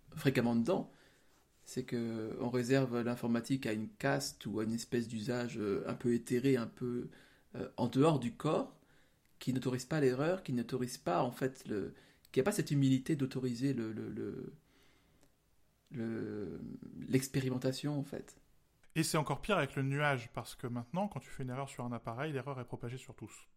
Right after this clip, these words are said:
Speaker 1: Ouais, c'est vraiment irrémédiable. <laughs> C'est, c'est, et cela dit, euh, une, je, je fais, je fais une très, très légère parenthèse, et je suis désolé de t'interrompre. Euh, j'étais surpris de la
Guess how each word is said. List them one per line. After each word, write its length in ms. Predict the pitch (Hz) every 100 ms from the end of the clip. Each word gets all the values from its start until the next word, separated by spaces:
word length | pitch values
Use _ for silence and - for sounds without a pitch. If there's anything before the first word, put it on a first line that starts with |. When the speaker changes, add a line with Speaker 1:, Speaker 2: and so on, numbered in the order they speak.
| _ _
Speaker 1:
Ouais, 220 | - 117 - -
c'est 160 | 156 -
vraiment 220 | 120 123
irrémédiable. 540 | 123 117 117 113 113 - -
<laughs> 140 | - - - - _ _ _ - _ -
C'est, 200 | - 165
c'est, 100 | 165
et 80 | 170
cela 220 | 196 185
dit, 240 | 190 254
euh, 140 | 151 147
une, 160 | 160 147
je, 200 | 143 143
je 80 | 135
fais, 160 | 160
je 80 | -
fais 80 | -
une 220 | 151 135 - -
très, 180 | -
très 160 | 214 180
légère 400 | 143 135 139 143
parenthèse, 380 | 143 135 139 131
et 40 |
je 40 | 120
suis 100 | 123
désolé 220 | 135 156
de 60 | 143
t'interrompre. 520 | 135 127 165 202 - - - - - - _ _ -
Euh, 340 | - 127 127 123
j'étais 240 | 135 143
surpris 400 | - 156 - 208
de 100 | 143
la 480 | 131 127 123 120